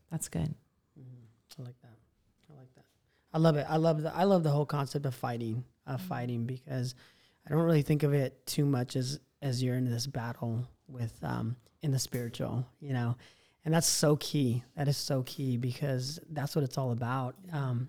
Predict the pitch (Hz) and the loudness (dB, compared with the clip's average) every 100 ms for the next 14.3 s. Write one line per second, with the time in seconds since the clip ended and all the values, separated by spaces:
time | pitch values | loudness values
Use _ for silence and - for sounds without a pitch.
0 | - 147 135 143 131 131 131 143 143 - | -4 -4 -2 -2 -4 -4 -4 0 -2 -4
1 | - _ _ _ _ 147 147 131 - 147 | -12 _ _ _ _ -2 0 0 0 0
2 | 139 135 - _ - 147 131 135 135 - | 0 -4 -10 _ -14 -14 -8 -4 -4 -4
3 | 135 156 143 139 117 - 151 139 123 131 | -2 0 2 2 0 2 2 2 2 0
4 | 139 - 147 143 139 127 127 120 123 127 | 0 -2 0 0 0 0 -2 -2 -2 0
5 | 127 131 143 180 196 143 135 127 120 - | 0 0 -2 -2 -4 -2 0 0 -2 -4
6 | 131 123 131 120 120 123 120 120 135 135 | -4 -2 -4 -4 -4 -4 -6 -6 -4 -4
7 | 147 - 120 127 123 - - _ _ _ | -4 -8 -6 -6 -6 -14 -20 _ _ _
8 | _ _ 147 - 160 143 127 139 131 127 | _ _ 0 2 4 4 2 2 0 0
9 | - - 170 160 170 156 - - 156 147 | -4 0 0 4 6 6 4 4 4 6
10 | 139 139 135 - 123 147 147 131 131 143 | 4 2 0 -2 -2 2 2 2 2 0
11 | 135 131 - - - 127 160 131 131 - | -2 -4 -8 -10 -6 0 2 4 2 -2
12 | - 131 127 147 123 127 - - 123 127 | -2 -2 -2 -4 -2 -4 -6 -6 -4 -6
13 | 127 131 127 123 131 - - _ _ - | -8 -10 -6 -2 -2 -4 -18 _ _ -4
14 | 131 123 117 | -2 0 -2